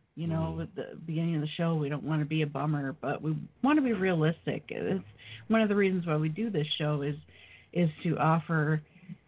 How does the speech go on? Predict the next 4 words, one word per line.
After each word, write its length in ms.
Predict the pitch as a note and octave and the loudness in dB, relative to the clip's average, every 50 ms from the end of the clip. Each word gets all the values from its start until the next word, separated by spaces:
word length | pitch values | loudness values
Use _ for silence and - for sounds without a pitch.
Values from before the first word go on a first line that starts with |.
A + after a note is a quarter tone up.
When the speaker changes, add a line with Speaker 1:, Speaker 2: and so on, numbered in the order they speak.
| _ _ _ _ _ _ _ _ _ _ _ _ _ | _ _ _ _ _ _ _ _ _ _ _ _ _
Speaker 1:
people 840 | - - G3+ F3 D#3+ D#3 E3 D#3 D3+ D3 D3 D#3 D3 D3 D3 - - D#3 - | -4 0 2 2 2 2 2 2 2 4 4 2 2 2 0 -2 -6 -6 -4
some, 580 | - E3+ D#3 D#3+ D#3+ D3+ D3 D3+ D3 D#3+ D#3+ - - _ _ _ _ _ _ _ _ _ _ _ _ _ _ _ _ _ _ _ | -2 0 2 4 4 4 4 2 2 0 -2 -4 -8 _ _ _ _ _ _ _ _ _ _ _ _ _ _ _ _ _ _ _
you 80 | - F3 | 2 2
know, 180 | E3+ D#3 D3+ | 4 4 4